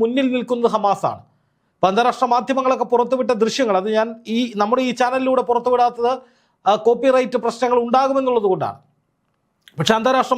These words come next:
മാധ്യമങ്ങളുടെയൊക്കെ ദൃശ്യങ്ങൾ നിങ്ങൾക്ക് Google-ൽ കിട്ടും. അതൊക്കെ പരിശോധിച്ചാൽ അതിൽ കാണാവുന്ന ഒരു പ്രധാനപ്പെട്ട കാഴ്ച എന്ന് പറയുന്നത്, ഒരു പച്ച തലയിൽ കെട്ട് കെട്ടി, അതുപോലെ തന്നെ ഒരു പച്ച തൊപ്പിയോ മറ്റോ ധരിച്ച്, ആ, മാസ്കും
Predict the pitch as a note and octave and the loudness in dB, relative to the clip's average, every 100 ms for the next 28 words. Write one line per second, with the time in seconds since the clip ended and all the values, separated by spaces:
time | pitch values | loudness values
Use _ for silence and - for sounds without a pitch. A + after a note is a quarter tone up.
0 | B3+ B3+ C4+ C4+ B3+ B3 B3+ C#4+ C#4 C#4 | 0 0 0 0 -2 -2 -4 -4 -2 0
1 | C4+ B3+ C4+ C4 C4+ C4+ G#3+ D#3 - - | 0 0 0 0 2 2 0 -2 -4 -12
2 | _ _ _ - A#3 C4+ D4+ C#4 C4+ D4 | _ _ _ 0 0 0 0 0 0 0
3 | C4+ A3+ C4+ C4 C4+ B3+ B3 C4+ C4+ C4+ | 0 0 0 0 0 0 2 0 0 0
4 | A3+ A3 A#3+ C4+ B3+ B3+ A3 A3+ A#3 A#3+ | -2 0 0 0 -2 -2 0 -2 0 -2
5 | G#3+ F#3 F3+ E3+ C#3+ D#3+ - _ _ _ | -2 -2 -2 -2 -2 -2 -4 _ _ _
6 | G3+ C4 B3 A#3+ - D4 C4+ C#4 A#3+ C4+ | 0 2 0 0 0 0 0 0 0 0
7 | C4 C4+ C4 A#3 A3+ A3 A3 - F3+ G#3 | -2 -4 0 -2 0 -4 -6 -6 -2 0
8 | A#3 C4 A#3+ A#3 A3+ A3 A3 A#3 A#3 B3+ | 2 0 0 0 -2 0 0 0 0 -2
9 | B3 A#3+ A#3+ G#3 A3 A3+ G#3+ G3+ D#3 G#3+ | -2 -2 0 0 0 0 0 -2 0 -2
10 | A#3 - _ _ _ G3 G#3 A#3+ A#3+ C#4+ | -2 -10 _ _ _ 0 2 0 0 -2